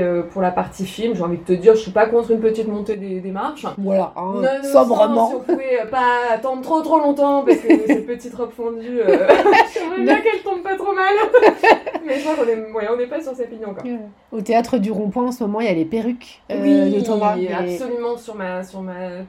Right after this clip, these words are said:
Speaker 1: To Hobby Watch, tu vois.
Speaker 2: Qui est assez fou, exactement.
Speaker 1: Tu l'as vu ?
Speaker 2: Ouais, ouais, qui est
Speaker 1: Ah
Speaker 2: dingue.
Speaker 1: ouais, non, mais j'ai
Speaker 2: Euh, alors, pour finir, je voulais partager une de ses citations, euh, qui... il nous raconte : «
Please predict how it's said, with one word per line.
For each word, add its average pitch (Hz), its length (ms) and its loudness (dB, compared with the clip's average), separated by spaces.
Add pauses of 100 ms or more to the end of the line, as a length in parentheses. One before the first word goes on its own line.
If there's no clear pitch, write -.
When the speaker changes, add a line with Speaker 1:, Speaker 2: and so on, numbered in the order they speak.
Speaker 1:
To 233 80 -18 (120)
Hobby 196 200 -10
Watch, - 280 -12
tu - 140 -20
vois. - 120 -20
Speaker 2:
Qui 247 120 0
est 202 200 0
assez 208 280 -6
fou, 190 200 -12 (100)
exactement. 185 400 -10
Speaker 1:
Tu 180 60 -4
l'as 208 60 -4
vu ? 277 140 -12 (180)
Speaker 2:
Ouais, 202 160 2 (120)
ouais, 190 160 -4
qui 196 100 -10
est 185 80 -8
Speaker 1:
Ah 175 40 -6
Speaker 2:
dingue. 165 100 -8
Speaker 1:
ouais, - 120 -14
non, 156 120 -12
mais - 140 -18
j'ai - 360 -16
Speaker 2:
Euh, 185 380 -2
alors, 202 140 -2
pour 285 140 2
finir, 262 360 4
je 240 80 0
voulais 202 180 -2
partager 233 380 -2
une 233 80 0
de 202 80 -2
ses 196 160 -6
citations, 214 640 -4 (560)
euh, 160 320 -6 (100)
qui... - 300 -10
il 208 80 -4
nous 220 80 -2
raconte : « 226 440 -2